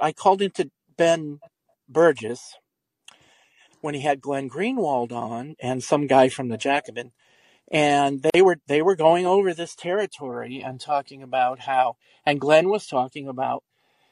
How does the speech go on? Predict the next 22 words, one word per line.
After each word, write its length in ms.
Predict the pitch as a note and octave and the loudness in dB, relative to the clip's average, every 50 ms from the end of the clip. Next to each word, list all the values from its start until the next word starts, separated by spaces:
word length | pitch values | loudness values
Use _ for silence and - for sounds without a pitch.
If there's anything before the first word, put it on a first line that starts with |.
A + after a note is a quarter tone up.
| _ _ _ - | _ _ _ -8
you 80 | F#3 D#3+ | -6 -4
know, 40 | |
he 120 | C3+ - F3+ | 0 2 2
has 140 | E3 D#3+ - | 2 2 0
to 100 | - - | -6 -10
constantly 760 | - - - - E3+ F#3 G3 F#3+ - - G#3 - - G3+ G#3+ | -10 -10 -4 2 2 2 2 2 -2 -4 -6 -2 0 -2 -2
defend 380 | G3 G#3 - - D#3+ C3 B2 | -2 -2 -2 0 -2 -2 -2
himself, 340 | B2 A#2+ A#2 - C3+ C3+ - | -4 -8 -6 -6 -6 -6 -4
just 220 | - D3 C3+ - - | -6 -10 -8 -6 -6
like 160 | C#3+ C#3+ - | -6 -6 -6
you 140 | D3+ D3+ D3+ | -8 -6 -4
do, 200 | D3 C#3 A#2 - | -4 -4 -4 -6
Aaron, 300 | G#2 G#2 G#2+ A2 - - _ _ _ _ _ _ _ _ _ _ _ - - | -8 -12 -14 -18 -20 -20 _ _ _ _ _ _ _ _ _ _ _ -2 0
about 380 | - C3+ C3 C#3 C#3+ E3 - | 0 4 6 6 6 6 4
Russiagate. 640 | - D3+ C3 B2+ - - B2+ A2+ A2+ A2+ A#2 C#3+ - | 2 -2 -4 -4 -6 -10 -10 -8 -6 -6 -6 -6 -8
He 120 | - C#3+ C#3+ | -10 -12 -12
has 120 | C3+ - | -10 -10
to 100 | - D3 | -12 -14
constantly 680 | - - - C#3+ D#3 D#3 - - G3 - - G#3 G#3 | -12 -8 -6 -6 -6 -6 -6 -4 -4 -2 -2 -2 -2
defend 380 | - - - - - B2+ A#2+ A#2+ | -2 -4 -4 -4 -4 -4 -4 -4
himself 480 | B2+ A#2+ A#2+ - - A2+ A#2 B2+ - | -8 -10 -10 -6 -4 -4 -4 -4 -4
about 380 | - A#2 - A#2+ A#2+ B2 B2+ - | -6 -4 -2 0 0 0 0 -4